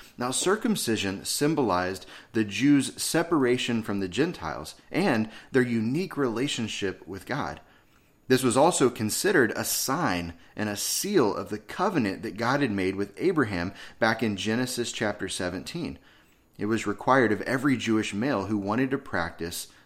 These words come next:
their faith. The Jews were very proud to be God's covenant people. If you go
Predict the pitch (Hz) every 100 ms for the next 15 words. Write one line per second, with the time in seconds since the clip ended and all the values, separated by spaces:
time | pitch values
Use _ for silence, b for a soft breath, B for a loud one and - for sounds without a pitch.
0 | b 87 90 127 - - - b b b
1 | b _ B B B 139 131 175 226 131
2 | 127 123 160 143 - - 143 113 92 87
3 | 101 104 104 110 107 101 - - 131 120
4 | 117 113 - 113 107 69 - b b b
5 | b b - 104 95 113 113 110